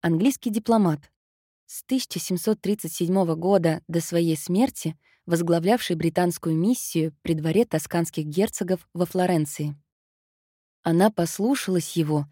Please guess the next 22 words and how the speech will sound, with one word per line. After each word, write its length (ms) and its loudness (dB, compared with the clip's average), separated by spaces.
и 60 -8
собранный 580 2
мрамор 580 2
хотела 560 2
отдать 380 0
в 40 -2
работу, 600 0
чтобы 320 -2
ей 240 2
сделали 380 2
столешницу. 840 0
Да 200 2
так 240 2
и 40 2
не 120 2
отдала. 540 0
Камни, 720 4
облепленные 720 4
грязью 540 2
с 160 -10
луковых 440 -2
полей, 520 4